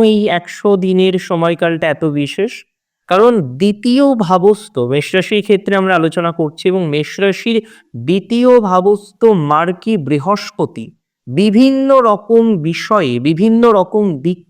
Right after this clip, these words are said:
থেকে প্রসপারিটি কিন্তু বহন করে আনবে। চলুন আমরা পরপর আলোচনা করি যে কেন এবং কি কি প্রসপারিটি, কোন কোন ক্ষেত্রে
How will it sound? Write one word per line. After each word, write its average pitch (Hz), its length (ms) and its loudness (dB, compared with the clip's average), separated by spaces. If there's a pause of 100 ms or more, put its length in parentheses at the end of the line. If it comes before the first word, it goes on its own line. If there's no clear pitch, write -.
থেকে 175 260 -4 (460)
প্রসপারিটি 220 760 0
কিন্তু 202 480 0
বহন 143 380 -2 (140)
করে 113 220 -6
আনবে। 123 280 -14 (460)
চলুন 247 240 2
আমরা 254 200 2 (120)
পরপর 202 360 0 (120)
আলোচনা 190 380 0
করি 185 300 0 (140)
যে 185 60 -8 (160)
কেন 196 260 2 (520)
এবং 220 160 4 (220)
কি 269 160 0
কি 285 160 0 (120)
প্রসপারিটি, 202 720 0 (180)
কোন 247 200 6
কোন 277 200 2 (180)
ক্ষেত্রে 254 480 -4